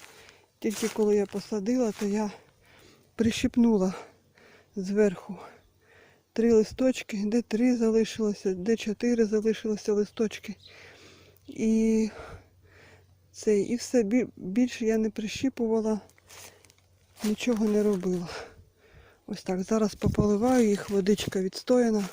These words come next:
тепленька, під сонечком стояла. Холодною не поливаю. Бо вони, як і огірочки, я так розумію, що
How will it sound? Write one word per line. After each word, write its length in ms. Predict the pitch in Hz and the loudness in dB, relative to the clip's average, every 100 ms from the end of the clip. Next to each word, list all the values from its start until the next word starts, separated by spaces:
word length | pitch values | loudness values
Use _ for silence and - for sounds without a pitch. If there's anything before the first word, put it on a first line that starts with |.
| - - - | -12 -14 -8
тепленька, 600 | 208 226 254 226 208 185 - - - - - - - | -4 2 2 2 -2 -8 -14 -16 -18 -20 -18 -14 -14
під 80 | - | -4
сонечком 580 | 220 208 196 - 196 | 2 2 0 -4 -6
стояла. 540 | - 202 196 196 190 175 - _ _ _ _ - - | -4 -2 0 2 -2 -4 -12 _ _ _ _ -20 -20
Холодною 580 | - 220 233 220 214 214 | -2 2 4 6 6 4
не 120 | 208 | 2
поливаю. 600 | 196 202 202 185 175 165 - - _ _ - - _ _ _ _ - - - - - - - | 0 -2 0 0 -2 -4 -8 -20 _ _ -20 -20 _ _ _ _ -20 -20 -20 -20 -20 -20 -16
Бо 180 | - 196 | -2 2
вони, 240 | 214 220 220 | 4 4 6
як 240 | 214 - | 4 4
і 60 | 214 | 4
огірочки, 640 | 196 214 254 254 - - | 6 4 4 2 -2 -2
я 120 | 196 | -2
так 180 | 190 190 | -2 -2
розумію, 600 | 202 185 196 196 190 185 - | -2 0 2 4 4 0 -4
що 200 | - | -12